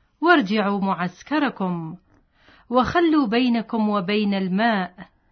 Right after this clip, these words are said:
فإن الله قد نصركم عليهم ببغيهم وظلمهم". قال: "ولما غلب أهل الشام على الفرات،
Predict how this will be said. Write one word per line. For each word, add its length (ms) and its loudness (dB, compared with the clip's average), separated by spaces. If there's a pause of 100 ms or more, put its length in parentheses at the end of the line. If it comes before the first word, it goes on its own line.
(360)
فإن 440 0
الله 500 0
قد 300 -6
نصركم 800 0
عليهم 760 -2
ببغيهم 1000 -4 (420)
وظلمهم". 1120 -2 (1300)
قال: 580 0 (1000)
"ولما 500 2
غلب 420 0
أهل 420 -4
الشام 640 -2
على 260 0
الفرات، 720 -2